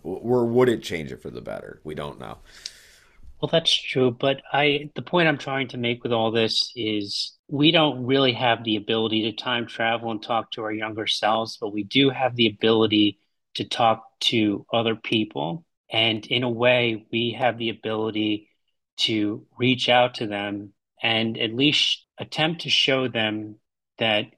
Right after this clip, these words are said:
Speaker 2: there is hope, that you're not alone, and that even if things are down, even if, well, to, to, to borrow a quote from The Dark Knight, so there you go, Will, I've got a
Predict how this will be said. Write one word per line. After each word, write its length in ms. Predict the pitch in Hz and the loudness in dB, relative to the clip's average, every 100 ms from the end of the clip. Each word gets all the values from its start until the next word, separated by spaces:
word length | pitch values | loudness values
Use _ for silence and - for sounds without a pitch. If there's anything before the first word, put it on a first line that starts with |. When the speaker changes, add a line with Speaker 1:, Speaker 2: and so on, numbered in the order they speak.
| _ _ _ - | _ _ _ -2
Speaker 2:
there 180 | 113 | 0
is 140 | 123 120 | 0 -2
hope, 460 | - 104 92 _ - | -2 -2 -2 _ -16
that 480 | 123 113 113 107 113 _ _ _ _ | -6 2 4 4 0 _ _ _ _
you're 200 | 127 123 | -4 0
not 300 | 131 135 147 - | 2 0 -2 -8
alone, 640 | 110 113 117 110 101 104 - | -6 -2 0 0 -2 -6 -8
and 220 | - 107 110 | -6 0 4
that 380 | 110 110 - _ _ _ _ - | 4 2 -6 _ _ _ _ 2
even 320 | 143 151 143 | 2 4 0
if 140 | 139 - - _ | -2 -4 -20 _
things 600 | 127 131 131 123 - - _ - | 0 0 -4 -8 -12 -16 _ -6
are 120 | 113 | -6
down, 640 | 95 110 104 101 101 98 - | -2 0 0 -2 -4 -8 -4
even 280 | 123 127 | -4 -2
if, 160 | 123 110 - _ _ _ _ _ | -4 -4 -12 _ _ _ _ _
well, 360 | 135 120 120 _ _ _ | 0 0 -2 _ _ _
to, 220 | - 135 135 | 2 2 2
to, 440 | - 139 123 131 - _ _ - | 2 2 4 0 -8 _ _ -8
to 180 | 123 - | -8 -2
borrow 360 | 135 135 135 127 | 4 6 6 4
a 80 | 113 | 0
quote 420 | - 131 127 139 | 0 0 0 -4
from 300 | - 117 110 | -10 -6 -4
The 80 | 110 | 2
Dark 340 | 123 113 110 | 4 4 2
Knight, 400 | 113 104 104 - | 0 2 0 -4
so 280 | - 117 107 | -2 -2 0
there 200 | 113 117 | 0 0
you 100 | 113 | 2
go, 200 | 113 104 | 2 2
Will, 160 | 101 101 | 2 0
I've 160 | 104 | 0
got 200 | 110 104 | 0 2
a 220 | 101 95 | 2 0